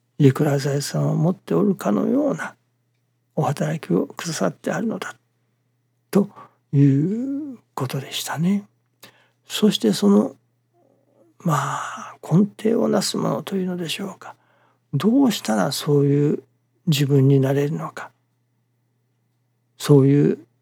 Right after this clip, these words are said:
心が育ってきたのか。それを例えば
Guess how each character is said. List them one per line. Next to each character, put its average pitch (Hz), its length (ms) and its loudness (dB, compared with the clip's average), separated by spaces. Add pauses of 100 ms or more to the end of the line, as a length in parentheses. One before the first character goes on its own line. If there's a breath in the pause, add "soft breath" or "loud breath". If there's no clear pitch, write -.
(220)
心 127 360 -2
が 139 100 -2
育 156 260 0
っ 165 60 2
て - 160 -10
き - 80 -14
た - 120 -8
の 185 80 -12
か。 - 200 -20 (1300 soft breath)
そ - 200 -2
れ 202 100 10
を 214 160 6
例 247 340 -2
え - 40 0
ば 202 280 -8